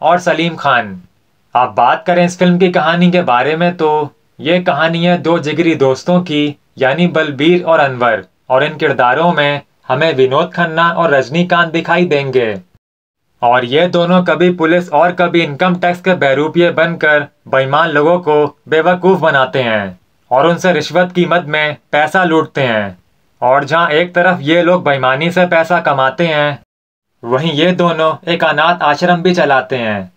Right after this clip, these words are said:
जिसमें ये लोग अपनी तकरीबन सारी कमाई ही डोनेट कर देते हैं। इसके अलावा बलबीर और अनवर पारो और हुसन बानो, यानी जया परादा और वर्षा उसगांवकर को चाहते हैं।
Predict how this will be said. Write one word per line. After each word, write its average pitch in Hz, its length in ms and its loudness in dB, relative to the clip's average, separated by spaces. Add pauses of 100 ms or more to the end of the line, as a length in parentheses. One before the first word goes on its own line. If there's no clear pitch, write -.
जिसमें 151 340 -2
ये 170 220 2
लोग 151 320 0 (100)
अपनी 180 260 2
तकरीबन 170 480 0
सारी 170 320 0
कमाई 160 380 0
ही 147 320 -2 (120)
डोनेट 160 380 0
कर 175 160 -2
देते 139 300 -2
हैं। 104 400 -2 (540)
इसके 131 300 0
अलावा 180 360 2
बलबीर 151 500 0
और 170 160 2
अनवर 151 440 0 (180)
पारो 135 320 2
और 165 220 0
हुसन 147 340 -2
बानो, 151 480 0 (180)
यानी 143 260 0
जया 135 280 2
परादा 147 600 0 (140)
और 147 160 2
वर्षा 139 380 2
उसगांवकर 160 600 -2
को 180 140 0
चाहते 135 320 0
हैं। 101 400 -4